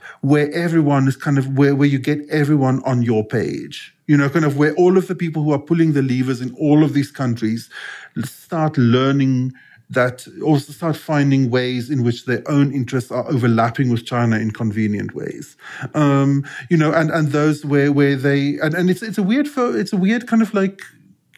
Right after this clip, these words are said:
you know, version of win-win in a strange way, you know, kind of where, where it's like, and, and this is not win-win for the countries involved necessarily, but it's definitely win-win for the elites involved,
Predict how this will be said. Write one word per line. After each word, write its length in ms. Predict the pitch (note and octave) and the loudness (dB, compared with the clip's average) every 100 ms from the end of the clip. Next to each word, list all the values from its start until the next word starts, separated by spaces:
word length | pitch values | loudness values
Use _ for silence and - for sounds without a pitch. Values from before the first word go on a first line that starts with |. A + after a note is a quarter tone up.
| G#3 | 0
you 80 | |
know, 80 | F#3 | 2
version 380 | D#3+ E3+ E3+ F#3+ | 4 2 0 -2
of 120 | D#3 | -2
win-win 460 | C3+ D#3+ C3+ G#3+ A#2+ | 2 2 2 2 2
in 120 | A#2 | 0
a 40 | |
strange 460 | A#2+ - C#3 A#2+ A2+ | -2 -4 -2 0 2
way, 220 | A#2 G#2 | 2 2
you 80 | A#2+ | 2
know, 100 | C3+ | 2
kind 160 | D3 D3+ | 2 2
of 100 | C3+ | 4
where, 300 | C#3+ C#3+ C#3+ - - - | 2 2 0 -8 -10 -2
where 200 | D3+ D3+ | 0 0
it's 140 | D3+ | -2
like, 280 | E3 D#3 - - - | -4 -6 -8 -10 -2
and, 160 | E3+ | 0
and 160 | - D#3 | 0 0
this 180 | E3 E3 | -2 -4
is 100 | E3+ | -4
not 140 | F3+ | -2
win-win 400 | C3+ C#3+ C#3 C#3 | 2 4 4 2
for 140 | - | 0
the 80 | A2+ | -6
countries 560 | - - D#3+ D#3+ C#3 B2+ | -6 -2 0 2 2 2
involved 400 | A2+ G#2 G#2+ G#2 | -2 0 0 -2
necessarily, 500 | G#2+ A#2+ - G#2 A2 | -6 -6 -6 -4 -2
but 140 | A2+ | 0
it's 120 | A#2+ | -2
definitely 360 | - C#3 C#3+ B2 | -2 -4 -4 -2
win-win 480 | A2 A#2+ A2+ A#2+ A#2 | 0 2 2 2 0
for 140 | - | -2
the 100 | A2 | -2
elites 520 | A#2 G#2+ A#2 A2 - | -2 0 0 -2 -8
involved, 560 | A2+ G#2 - - - - | -14 -10 -10 -10 -14 -18